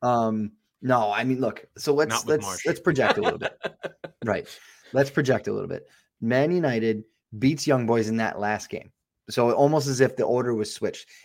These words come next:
Speaker 1: It's more fun this way. But let's say, let's be fair and say Man United are gonna finish the group with a minimum of ten points.
Speaker 2: Ten
Speaker 1: Atalanta
Speaker 2: gets you
Speaker 1: and
Speaker 2: through.
Speaker 1: Yes, because Atalanta and Vill-, Villarreal, one of them, the most they can have is ten, and at most,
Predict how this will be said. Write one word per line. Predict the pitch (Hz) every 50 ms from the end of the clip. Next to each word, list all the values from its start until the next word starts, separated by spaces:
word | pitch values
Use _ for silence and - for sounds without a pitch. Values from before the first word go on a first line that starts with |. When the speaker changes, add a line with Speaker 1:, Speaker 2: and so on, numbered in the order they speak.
| _ -
Speaker 1:
It's | 110 - 127
more | 135 151 160 139
fun | - - 147 156 151 120 107 98
this | 92 104 95 - -
way. | - 78 - - 101 - _ _ _ _ _ _ _ _ _ -
But | 127 123 113
let's | 123 135 135 135
say, | - 156 139 135 127 123 117 - -
let's | 127 131 -
be | - 156
fair | 139 - - 131 113 107 107 107
and | 107 104
say | - 107 104
Man | 107 110 117 127 135 147
United | 143 135 123 113 110
are | 110 101
gonna | 107 101 101
finish | - - 117 120 117 -
the | 123
group | 113 107 101 -
with | 98 -
a | 101
minimum | 101 101 101 120 139 170 156 135 117 110 107 104 - -
of | 110 101 - -
ten | - - 107 107 104 92
points. | - - 90 - - - - - _ _ _ _ _ _ _ _ _ _ _ - - _ -
Speaker 2:
Ten | 113 123 135 185
Speaker 1:
Atalanta | - - 165 -
Speaker 2:
gets | 165 143 110
you | 123 113
Speaker 1:
and | 101
Speaker 2:
through. | - 110 95 90 - _ _ _ _ _ _ _ _ _ _ _ _ _ _ _ _ _ _ _ _ -
Speaker 1:
Yes, | 143 135 110 - - - - -
because | - 110 117 - -
Atalanta | 120 131 143 151 143 139 135 127 - 139 131 -
and | 123 117 110 101
Vill-, | 110 117 117 117 - -
Villarreal, | 120 123 131 131 120 117 110 107 101 98 98 95 - _ _ _ _ _ -
one | 104 104 127 151 190
of | 214 175 117 98
them, | 101 98 98 98 98
the | 117 123
most | 131 139 156 143 - -
they | 123 110
can | 117 110
have | 95 101 104 98
is | 101 98
ten, | - - - 120 110 104 104
and | 101 104 104
at | 104
most, | 113 117 117 113 -